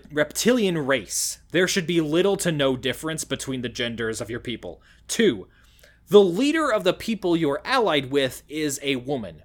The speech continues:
Do you still claim the same when she's talking? Three, Joe's claims about the humans seeing Draconians is still valid, regardless of who it is the one who said it out loud. Four, shut the fuck up.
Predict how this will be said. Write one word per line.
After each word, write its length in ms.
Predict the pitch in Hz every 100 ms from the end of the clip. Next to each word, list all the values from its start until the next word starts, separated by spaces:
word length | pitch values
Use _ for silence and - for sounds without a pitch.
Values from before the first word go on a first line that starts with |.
| _ _
Do 120 | -
you 180 | 180 190
still 380 | - - 226 247
claim 460 | - 156 170 190
the 140 | 175 170
same 400 | - 147 160 147
when 140 | 120
she's 400 | - - 226 247
talking? 480 | - 262 254 262 247 - _ _ _
Three, 520 | - 302 277 139 90 - _
Joe's 420 | 139 151 254 269 -
claims 400 | 175 180 208 170
about 160 | 160
the 80 | 147
humans 380 | 127 175 170 156
seeing 260 | - 156 147
Draconians 640 | 139 135 131 151 147 123
is 220 | 127 127
still 340 | - 127 131 131
valid, 460 | 120 117 120 110 -
regardless 760 | 147 156 131 147 202 240 254 -
of 200 | 170 156
who 220 | 160 165
it 60 | 156
is 160 | 147 131
the 80 |
one 240 | 131 131 127
who 80 | 113
said 220 | - 120
it 80 | 113
out 160 | 107
loud. 320 | 107 98 85 - - _ _
Four, 400 | 220 156 95 -
shut 320 | - - 311
the 80 | -
fuck 400 | - - 208 185
up. 320 | 135 95 62